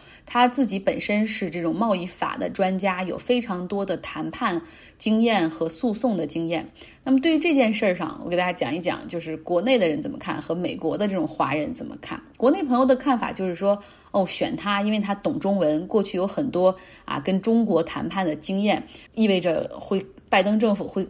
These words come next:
更加加强对中国的贸易的限制和打压。但是在美国这边，在美的华人，大家看到的是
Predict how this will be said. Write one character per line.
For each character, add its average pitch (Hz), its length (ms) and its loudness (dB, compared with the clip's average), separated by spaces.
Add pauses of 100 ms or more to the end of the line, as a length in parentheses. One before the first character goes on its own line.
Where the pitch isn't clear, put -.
更 247 200 6
加 185 280 0
加 202 240 -2
强 165 200 -2
对 185 120 0
中 196 200 -2
国 175 120 4
的 170 80 4
贸 190 260 2
易 170 140 -2
的 160 100 0
限 190 320 0
制 165 100 -8
和 170 120 -6
打 - 220 -6
压。 - 200 -6 (520)
但 320 80 8
是 320 60 6
在 349 100 6
美 240 280 8
国 175 240 2
这 269 160 4
边， 170 420 0 (160)
在 262 160 4
美 208 160 2
的 - 100 -2
华 - 320 -2
人， 160 340 0
大 226 120 -2
家 226 140 -2
看 175 280 -6
到 156 200 -2
的 - 160 -4
是 - 360 -6